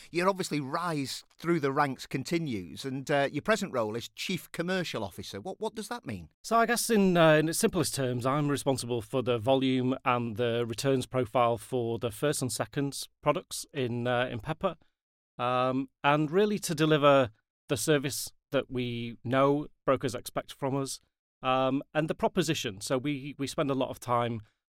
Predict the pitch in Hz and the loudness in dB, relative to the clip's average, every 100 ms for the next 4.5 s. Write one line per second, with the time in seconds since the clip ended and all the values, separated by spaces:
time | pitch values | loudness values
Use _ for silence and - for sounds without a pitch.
0 | - 139 135 123 127 131 139 131 120 120 | -8 -2 -2 -2 -2 0 2 4 2 0
1 | 113 117 117 117 110 120 123 113 123 123 | -4 -8 -6 -6 -2 0 -2 -4 -2 -2
2 | 120 131 117 117 117 117 113 120 127 139 | -2 -4 -6 -4 -2 -2 -2 0 0 -2
3 | 139 120 - 135 123 120 107 113 104 127 | -4 -6 -6 -8 -8 -6 -4 -4 -4 -6
4 | - 123 117 113 110 | -2 -2 -2 -4 -6